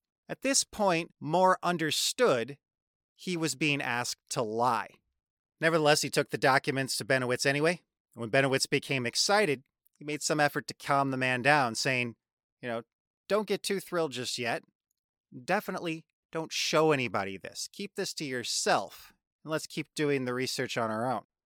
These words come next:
Unfortunately, Benowitz was not keeping things to himself. The situation was actually deteriorating. He was already beginning to write letters to a national U F O group, demanding they take action to alert the American public to what he believed was a growing alien menace.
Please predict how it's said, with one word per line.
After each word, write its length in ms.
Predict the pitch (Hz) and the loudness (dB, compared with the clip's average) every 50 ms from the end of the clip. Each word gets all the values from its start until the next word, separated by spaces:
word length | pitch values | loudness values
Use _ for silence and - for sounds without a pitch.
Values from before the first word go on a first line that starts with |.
| _ _ | _ _
Unfortunately, 400 | - - 175 175 143 143 139 127 | -4 0 2 2 2 2 0 0
Benowitz 400 | 98 113 139 147 139 131 127 - | 4 6 6 6 6 4 0 0
was 160 | - 107 110 113 | -2 -6 -6 0
not 260 | 120 127 131 139 - | 2 2 2 2 0
keeping 340 | - 117 101 - 98 87 82 | -6 -14 -12 -12 -14 -16 -14
things 320 | - 92 87 87 82 - | -12 -12 -12 -10 -10 -10
to 140 | - 95 90 | -10 -10 -12
himself. 500 | 85 85 82 - - 92 98 95 - - _ _ _ _ _ _ _ - | -14 -12 -12 -10 -8 -8 -10 -10 -12 -18 _ _ _ _ _ _ _ -10
The 60 | 120 | -4
situation 500 | - 190 165 - 160 156 143 - 139 123 | -2 0 2 4 6 6 6 4 2 -2
was 140 | 120 117 139 | -2 2 4
actually 400 | 143 147 143 - - 139 127 120 | 6 6 4 4 0 -2 -4 -4
deteriorating. 840 | - - - - 185 180 165 156 147 139 135 127 123 117 113 101 95 _ | -6 -6 -2 2 4 6 8 8 8 8 6 6 4 4 2 -4 -8 _
He 100 | - 147 | -4 -2
was 140 | 147 147 156 | 0 2 4
already 300 | 175 175 165 165 151 147 | 6 6 6 6 4 2
beginning 340 | 123 131 147 147 151 151 143 | 0 -2 -2 -2 0 -2 0
to 80 | 127 127 | -2 -2
write 280 | 120 127 139 151 - | 0 2 2 2 0
letters 600 | 135 131 143 156 156 151 147 147 143 - - - - _ _ _ _ _ | 0 0 2 4 6 6 4 4 2 -2 -4 -6 -8 _ _ _ _ _
to 100 | - 131 | -8 -4
a 40 | 123 | -2
national 440 | 127 139 143 147 - - 139 135 127 | 2 4 4 4 2 0 -2 -4 -4
U 180 | 123 135 139 127 | -2 0 2 2
F 140 | 123 - | 2 2
O 140 | 139 135 135 | 2 0 0
group, 340 | 113 - 135 139 131 - _ - _ _ _ _ _ - | 0 0 0 0 0 -2 _ -20 _ _ _ _ _ -12
demanding 460 | - 110 123 127 127 123 120 120 110 | -8 -4 -2 0 0 0 -2 -4 -2
they 180 | - 123 139 139 | 0 0 -2 -2
take 280 | - - 139 135 - | -2 -2 -2 0 2
action 380 | 135 135 135 - - - 131 123 | 4 4 4 2 2 -2 -2 -4
to 140 | - 120 110 | -6 -6 -6
alert 300 | 110 110 123 135 135 - | -4 -2 -2 -2 -2 -4
the 80 | 127 120 | -4 -4
American 460 | 117 120 123 131 131 - - 113 98 | -2 0 0 0 0 -2 -4 -10 -8
public 420 | - - 147 151 131 143 143 - | -2 0 2 2 2 2 -2 -4
to 120 | - - 110 | -4 -8 -6
what 120 | 113 113 | -6 -6
he 180 | - - 160 156 | -6 -4 -4 -4
believed 420 | 123 139 127 135 139 139 127 - | -2 -2 -2 0 0 -2 -2 -4
was 140 | 120 101 - | -6 -8 -8
a 40 | 95 | -8
growing 420 | 82 104 117 131 135 139 139 139 | -6 -2 2 2 2 2 2 0
alien 460 | 135 131 131 127 123 117 110 107 110 | -2 -6 -6 -6 -6 -6 -6 -4 2
menace. 380 | 123 135 151 165 160 - - | 2 4 4 4 4 2 2